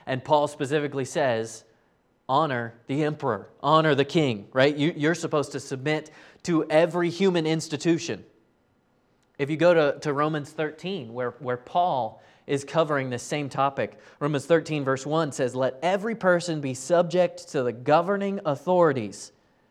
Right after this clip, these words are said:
Why? "For there is no authority except from God,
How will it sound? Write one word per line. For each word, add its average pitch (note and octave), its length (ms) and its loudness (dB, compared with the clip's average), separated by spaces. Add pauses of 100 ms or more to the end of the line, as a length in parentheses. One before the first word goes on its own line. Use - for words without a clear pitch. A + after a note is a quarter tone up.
(100)
Why? C3 480 0 (840)
"For D3+ 120 0
there B2+ 160 4
is D#3+ 340 -2
no E3 260 0
authority C#3 600 -2
except B2 400 -4
from B2+ 200 -6
God, G#2 380 -4